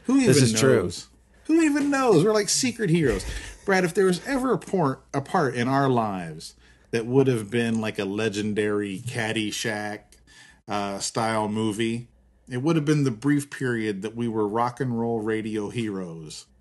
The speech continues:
Speaker 1: to
Speaker 2: This is
Speaker 1: Victoria,
Speaker 2: true.
Speaker 1: Texas, with a legacy that still lives to this day.
Speaker 2: That's right. Yeah, the
Speaker 1: Think about it, Brad.
Speaker 2: one oh six nine The Rock is still in effect, right?
Speaker 1: Yeah, we,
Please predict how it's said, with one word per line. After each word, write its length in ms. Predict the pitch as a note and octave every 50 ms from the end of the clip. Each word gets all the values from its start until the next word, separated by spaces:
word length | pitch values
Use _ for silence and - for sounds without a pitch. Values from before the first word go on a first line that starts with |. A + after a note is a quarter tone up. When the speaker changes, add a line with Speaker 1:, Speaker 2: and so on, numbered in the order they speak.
| _ _ _ _ _ _ _ _ -
Speaker 1:
to 100 | - A2
Speaker 2:
This 280 | F#2+ A2 C3 B2 A2+
is 100 | A#2+ A2+
Speaker 1:
Victoria, 300 | G2+ G2 A2+ B2 A2+ G2
Speaker 2:
true. 100 | E2+ A2+
Speaker 1:
Texas, 400 | G2 F#2 - - - - - - - - -
with 160 | D3 D#3 D#3+ E3+
a 40 |
legacy 960 | D#3 D#3 D#3+ F3 F#3 G3 F#3+ G#3 F3+ - - G#3+ G3+ G3+ G#3 G#3 G3+ E3+ E3+ - _ _ _ -
that 220 | C3+ C3 - -
still 640 | - - - - E3+ D#3+ D#3+ D#3 D3+ D#3 D#3+ D#3+ C#3+
lives 420 | C#3 B2+ B2 B2+ B2+ B2+ B2 A#2 -
to 180 | - - G#2 F#2
this 340 | E2+ G2+ G#2 G#2+ G2+ -
day. 440 | - - - G2+ F#2+ F2 D#2 C2+ C2+ - - _ _ _ _ _ _ _ _ _ _ _ _ _ _ _ _ _ _ _ -
Speaker 2:
That's 240 | - C#3 C#3+ - E3+
right. 240 | G3+ G#3+ F#3 -
Yeah, 240 | - C3+ E3 E3 A#2+
the 220 | A2 G#2 A#2+ A#2 A#2
Speaker 1:
Think 160 | A#2 C#3 D#3
about 20 |
it, 60 | D3+
Brad. 20 | -
Speaker 2:
one 0 |
oh 80 | F#3
six 240 | D#3 D3 D3+ D#3 D#3 -
nine 200 | C3+ C3 A#2+ A2+
The 100 | G#2+ G#2+
Rock 460 | G#2+ B2 C#3+ C#3+ A#2 - - - -
is 160 | - A2 -
still 260 | - - A#2+ A2+ A2
in 80 | G#2 G2+
effect, 440 | F#2+ - - B2+ C3+ A2 - - A2
right? 280 | G#2 G#2+ A#2 C3 - - _ _ _ -
Speaker 1:
Yeah, 320 | A#3+ D4+ D#4+ E4 E4 A#3+
we, 640 | G3+ B3+ D#4+ D#4+ D#4+ D#4+ C#4+ G3 C#3 D3 E3 E3